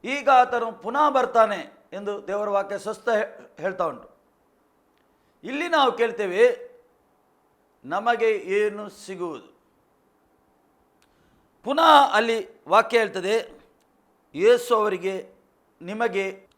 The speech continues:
ಸತ್ಯವಾಗಿ ಹೇಳ್ತೇನೆ." ಯೇಸು ಹೇಳ್ತಾನೆ, "ನಿಮಗೆ ಸತ್ಯವಾಗಿ ನಾನು ಹೇಳ್ತೇನೆ."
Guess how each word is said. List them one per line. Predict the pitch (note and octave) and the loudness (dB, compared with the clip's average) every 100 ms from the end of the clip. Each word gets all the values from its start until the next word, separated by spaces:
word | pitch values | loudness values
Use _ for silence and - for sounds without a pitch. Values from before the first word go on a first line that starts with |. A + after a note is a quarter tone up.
| _ _ | _ _
ಸತ್ಯವಾಗಿ | - A3+ A3+ C#4+ C#4 C#4+ C#4+ B3+ | 2 4 4 6 10 10 8 6
ಹೇಳ್ತೇನೆ." | A3+ G3 D#3+ B2+ - _ _ _ | 4 4 -4 -14 -16 _ _ _
ಯೇಸು | D3 G#3 - | -8 -6 -4
ಹೇಳ್ತಾನೆ, | A3 F#3+ G#3 | -6 -6 -12
"ನಿಮಗೆ | G#3 G#3 G3 | -12 -10 -10
ಸತ್ಯವಾಗಿ | - - A#3 A#3 - B3 A#3 G#3 F#3+ | -10 -6 -6 -6 -4 0 2 2 0
ನಾನು | F3+ E3 | -8 -10
ಹೇಳ್ತೇನೆ." | D#3+ C#3+ C#3 B2 G2 | -10 -12 -12 -18 -20